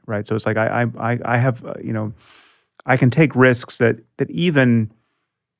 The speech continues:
very prominent people can't take. I mean, you take someone like, you know, Megyn Kelly, who's a, a recent great example. Like, she's got a, a twenty million dollar contract with N B C,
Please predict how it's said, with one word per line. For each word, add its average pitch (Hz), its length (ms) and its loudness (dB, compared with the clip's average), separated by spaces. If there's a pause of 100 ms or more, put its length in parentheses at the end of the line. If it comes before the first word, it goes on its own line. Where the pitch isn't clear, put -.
(200)
very 123 580 2
prominent 131 680 0 (280)
people 101 460 -2
can't 117 360 0
take. 104 340 0
I - 40 -4
mean, 101 80 -2
you 101 60 0
take 104 180 0
someone 104 240 2
like, 98 260 0
you 101 80 -4
know, 95 80 0
Megyn 101 400 4
Kelly, 110 300 2
who's 82 160 -6
a, 95 40 -4
a 95 220 -6
recent 104 460 0
great 95 180 4
example. 95 380 0
Like, 104 140 -2
she's 147 200 0
got 147 180 2
a, 120 80 0 (200)
a 101 80 -6
twenty 139 280 0
million 131 220 4
dollar 120 220 4
contract 117 520 0
with 104 220 0 (340)
N 117 180 2
B 113 100 2
C, 110 440 2